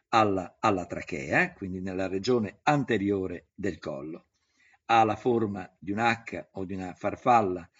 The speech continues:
ad ali spiegate ed è interessante constatare come, a fronte delle straordinarie funzioni a cui è deputata la tiroide, le sue dimensioni, pensate voi,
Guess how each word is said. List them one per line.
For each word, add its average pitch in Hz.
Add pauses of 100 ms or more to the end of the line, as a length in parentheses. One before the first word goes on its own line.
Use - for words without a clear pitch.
(400)
ad 107
ali 110
spiegate - (160)
ed 131
è 165
interessante 147 (180)
constatare 131
come, 143 (180)
a -
fronte 165
delle 120
straordinarie 127
funzioni 107
a 98
cui 131
è 117
deputata 110
la 101
tiroide, 95 (320)
le 120
sue 202
dimensioni, 120
pensate 123
voi, 101